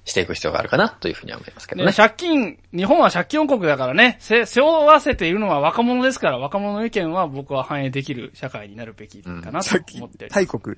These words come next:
Speaker 3: ですね。
Speaker 2: 借金大国ですから。
Speaker 1: はい。
Speaker 2: うん。はい。
Speaker 1: そして、後半、井戸端かわす馬場さん、子供の徘徊について。まあ、これもね、親と子の、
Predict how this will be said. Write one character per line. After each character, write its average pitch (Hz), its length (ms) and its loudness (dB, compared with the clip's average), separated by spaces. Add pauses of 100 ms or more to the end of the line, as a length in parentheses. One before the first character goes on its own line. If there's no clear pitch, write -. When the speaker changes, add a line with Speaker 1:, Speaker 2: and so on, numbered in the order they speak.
Speaker 3:
で - 80 -20
す - 160 -18
ね。 151 260 -8
Speaker 2:
借 151 140 -6
金 196 160 -6
大 208 140 4
国 120 140 -10
で - 120 -18
す - 80 -20
か - 80 -18
ら。 - 140 -18 (300)
Speaker 1:
は - 160 -10
い。 - 100 -10
Speaker 2:
う - 20 -18
ん。 120 40 -16
は 107 60 -18
い。 110 40 -20 (1160)
Speaker 1:
そ 170 140 2
し - 20 -2
て、 - 180 0
後 147 160 6
半、 127 140 2
井 113 40 -2
戸 110 80 0
端 101 160 0
か 95 60 -4
わ 90 60 -4
す 90 100 -12
馬 92 140 -4
場 90 80 -6
さ - 80 -8
ん、 - 20 -16
子 98 100 0
供 110 180 2
の 92 60 0
徘 95 140 2
徊 87 120 -4
に 85 60 -6
つ - 80 -14
い - 40 -14
て。 - 140 -12
ま 120 120 0
あ、 - 20 -6
こ 147 120 6
れ 170 100 4
も 175 140 0
ね、 196 220 0 (120)
親 131 420 2
と 127 140 -2
子 123 160 2
の、 95 340 -2